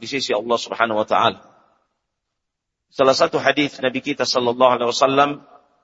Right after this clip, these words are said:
beliau menjelaskan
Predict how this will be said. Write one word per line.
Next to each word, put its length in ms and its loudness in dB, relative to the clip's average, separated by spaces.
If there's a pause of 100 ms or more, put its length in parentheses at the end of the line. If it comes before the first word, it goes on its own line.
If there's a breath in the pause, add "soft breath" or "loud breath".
(1000)
beliau 240 4
menjelaskan 880 0